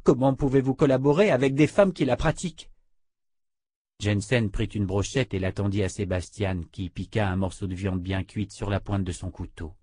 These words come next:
Au lieu de manger, il brandit l'arme sous le nez de Jensen. Les gens s'entretuent avec des couteaux et des épées. Nous voulons également éliminer ces armes afin que la boucherie cesse.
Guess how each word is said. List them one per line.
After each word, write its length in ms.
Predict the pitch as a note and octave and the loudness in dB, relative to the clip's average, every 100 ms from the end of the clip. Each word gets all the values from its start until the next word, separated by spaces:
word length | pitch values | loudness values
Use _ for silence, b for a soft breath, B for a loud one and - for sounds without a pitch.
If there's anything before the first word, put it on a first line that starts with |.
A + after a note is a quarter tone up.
| _ _ _ _ _ _ _ _ _ - | _ _ _ _ _ _ _ _ _ 0
Au 120 | A#2+ | 2
lieu 220 | A#2+ C#3+ | 6 6
de 80 | D3 | 6
manger, 560 | D3 C#3 A2 A#2+ A#2+ - | 4 4 2 2 0 0
il 160 | B2+ A2 | -2 0
brandit 320 | A2+ A#2+ A#2 | 0 0 2
l'arme 300 | A2 A#2 G#2+ | 2 2 0
sous 160 | - A2 | -2 -2
le 100 | G#2+ | 0
nez 160 | G#2+ | 0
de 160 | G#2 G2+ | 0 -2
Jensen. 640 | G#2 F#2+ - - C#2 - - _ _ _ _ _ _ _ _ _ _ | -2 -2 -4 -10 -14 -16 -20 _ _ _ _ _ _ _ _ _ _
Les 220 | F#2+ F#2+ G2 | -2 0 2
gens 300 | F#2+ G#2+ G2+ | 2 2 0
s'entretuent 640 | A#2 G2+ A#2+ G2+ - G2+ | -2 -4 -4 -4 -2 -2
avec 220 | F#2+ G#2 | 0 0
des 120 | A2 | 0
couteaux 380 | - A2+ - G#2 | -2 -6 -2 -2
et 100 | F2 | -2
des 240 | F2 F2+ F2+ | -4 -4 -4
épées. 460 | - E2 D2 C#2+ _ _ _ _ _ _ - | -8 -10 -12 -14 _ _ _ _ _ _ 4
Nous 160 | D3+ | 6
voulons 380 | C#3+ D#3 D3+ D3+ | 6 6 8 6
également 380 | C3 C3 C3+ C#3+ | 6 4 6 6
éliminer 440 | C3+ C3+ C3+ B2+ | 6 6 6 4
ces 300 | B2+ C3+ G#2 | 2 0 0
armes 200 | A2+ G2+ | 0 0
afin 220 | G#2 D3+ C#3 | 0 -2 0
que 80 | |
la 140 | B2+ B2+ | 4 4
boucherie 420 | C3+ - - A#2 | 2 -2 -4 -4
cesse. 560 | - - G2+ - - | -4 -6 -6 -8 -16